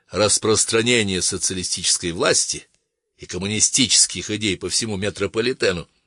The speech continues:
то теперь красные уж хотели хотя бы взять под контроль то, что почиталось у них за святая святых, станцию Площадь Революции. Во-первых, из-за её названия, во-вторых, из-за того, что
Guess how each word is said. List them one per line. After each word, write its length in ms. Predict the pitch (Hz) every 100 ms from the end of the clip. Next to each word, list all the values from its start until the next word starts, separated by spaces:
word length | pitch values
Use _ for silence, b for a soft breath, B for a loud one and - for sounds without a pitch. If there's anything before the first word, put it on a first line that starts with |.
| _ _ _ _ _ _ _ _ _ -
то 160 | 135
теперь 420 | 233 208 175 208 196
красные 480 | - 185 175 170
уж 100 | 165
хотели 280 | - 151 156
хотя 180 | 139 151
бы 100 | 139
взять 500 | 110 90 135 156 -
под 200 | 135 123
контроль 480 | 127 123 - 139 120
то, 220 | - 131
что 220 | - -
почиталось 560 | 101 - - 120 104 -
у 40 |
них 220 | 117 - - _ _ _ _
за 180 | - 135
святая 440 | 123 135 123 110 92
святых, 500 | - 80 73 - - _ -
станцию 680 | - - 156 113 - 117
Площадь 500 | - 127 104 - 101
Революции. 580 | - - 90 60 - - - _ _ _ _ _ _ _ _ -
Во-первых, 520 | 78 - 170 139 -
из-за 180 | 73 82
её 160 | 82
названия, 640 | 82 78 85 123 170 151 123 _ _ _ _ _ _ _
во-вторых, 460 | 87 - 92 92 -
из-за 140 | 85
того, 100 | 95
что 200 | - 90